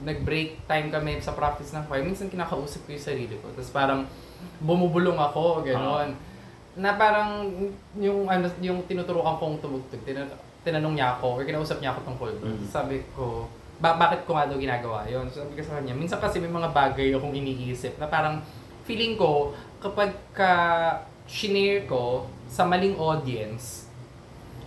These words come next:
Speaker 1: mas lalo akong magiging weird.
Speaker 2: Mm, sa paningin nila.
Speaker 1: Oo, na tignan.
Speaker 2: Mm.
Speaker 1: So, parang mas mabuti pang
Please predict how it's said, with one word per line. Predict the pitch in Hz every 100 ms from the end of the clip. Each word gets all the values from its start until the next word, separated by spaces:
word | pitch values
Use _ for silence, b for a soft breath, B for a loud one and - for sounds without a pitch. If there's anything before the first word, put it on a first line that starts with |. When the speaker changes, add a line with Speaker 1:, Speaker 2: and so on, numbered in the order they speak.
| - -
Speaker 1:
mas | 180 180
lalo | 196 190
akong | 180 185
magiging | 175 165 156 156 139
weird. | 135 131 127 120 - - -
Speaker 2:
Mm, | 113 104
sa | 98 120
paningin | 113 104 98
nila. | 95 98
Speaker 1:
Oo, | 147 - 147 135 127
na | 139 135 135 135
tignan. | 151 135 131 131 131 113 110
Speaker 2:
Mm. | 110 117 104
Speaker 1:
So, | 175
parang | 180 180
mas | 180 180
mabuti | 180 180 170 180
pang | 185 170